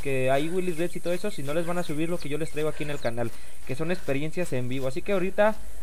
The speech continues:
van a ver cuando mate un venado. Ustedes van a ser testigos de cuando yo cazo. Eh, un ratón. Eh, ¿dónde te fuiste, venadito? Eh, es muy importante también mencionarles que,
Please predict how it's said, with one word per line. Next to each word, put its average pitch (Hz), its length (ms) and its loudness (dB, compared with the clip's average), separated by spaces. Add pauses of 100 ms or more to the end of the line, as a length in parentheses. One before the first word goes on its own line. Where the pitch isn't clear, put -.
(180)
van 156 140 0
a 165 60 2
ver 160 160 2
cuando 156 240 0
mate 143 400 0 (260)
un 151 140 0
venado. 139 400 0 (300)
Ustedes 180 400 2
van 190 140 2
a 190 40 2
ser 185 160 2
testigos 185 480 2
de 139 140 0
cuando 131 220 0
yo 143 120 0
cazo. 135 380 0 (500)
Eh, 247 100 0 (180)
un 185 100 0
ratón. 190 260 0 (2500)
Eh, 170 180 0
¿dónde 165 220 0
te 147 100 0
fuiste, 180 400 0
venadito? 165 500 0 (1300)
Eh, 196 240 6
es 240 120 6
muy 269 200 0
importante 220 380 2
también 220 220 0
mencionarles 226 480 -2
que, 147 300 0